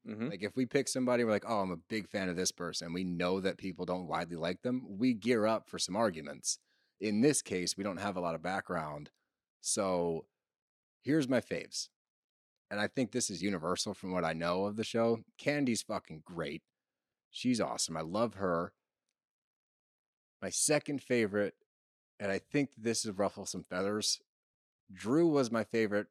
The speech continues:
Speaker 2: watching season fourteen.
Speaker 1: Mm-hmm.
Speaker 2: Now in fifteen, I don't like her as much.
Speaker 1: Okay.
Speaker 2: Okay? But season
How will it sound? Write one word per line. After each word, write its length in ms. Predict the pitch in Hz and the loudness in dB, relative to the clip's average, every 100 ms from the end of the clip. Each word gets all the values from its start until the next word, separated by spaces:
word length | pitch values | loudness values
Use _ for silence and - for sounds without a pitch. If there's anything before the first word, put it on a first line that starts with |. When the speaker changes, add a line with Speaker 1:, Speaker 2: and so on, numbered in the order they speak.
| - | -4
Speaker 2:
watching 420 | 98 98 - 95 | -2 -2 -2 -4
season 560 | - 104 90 90 82 80 _ _ _ _ _ | -2 -2 -2 -2 -2 -6 _ _ _ _ _
fourteen. 680 | 135 131 - - 143 135 - | -2 -2 -4 -16 -14 -16 -12
Speaker 1:
Mm-hmm. 240 | 110 107 107 - _ - | -10 -8 -8 -10 _ -8
Speaker 2:
Now 380 | 95 120 123 123 | -4 0 2 2
in 120 | 104 | 0
fifteen, 540 | - 131 120 - 104 | -2 -2 -2 -4 -2
I 60 | 87 | 0
don't 160 | 92 90 | 0 0
like 220 | 92 85 | -2 -2
her 140 | - | -4
as 140 | 80 - | -6 -6
much. 420 | 76 - - - - | -8 -8 -10 -10 -10
Speaker 1:
Okay. 180 | 113 101 - _ _ | -6 -6 -8 _ _
Speaker 2:
Okay? 380 | 90 90 87 87 - _ _ - | -10 -4 -2 -2 -8 _ _ -10
But 140 | 98 | -8
season 340 | - 135 131 | 2 2 4